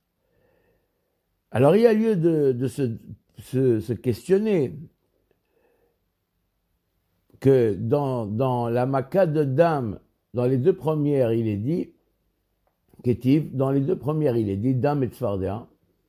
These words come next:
il est dit Belatehem. Là-bas aussi, il est dit Belatehem. Donc il y a deux, il y a,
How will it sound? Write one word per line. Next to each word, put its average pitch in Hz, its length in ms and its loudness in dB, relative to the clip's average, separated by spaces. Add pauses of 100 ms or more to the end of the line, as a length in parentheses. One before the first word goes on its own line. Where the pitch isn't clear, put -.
(1400)
il 123 140 4
est 160 80 4
dit 180 140 2
Belatehem. 139 840 2 (1700)
Là-bas 120 220 2
aussi, 196 200 0
il 202 80 0
est 165 60 2
dit 139 140 2
Belatehem. 113 680 0 (580)
Donc 127 140 -6
il 180 60 0
y 214 40 4
a 196 60 2
deux, 170 580 2
il 160 380 0
y 170 80 4
a, 151 400 -2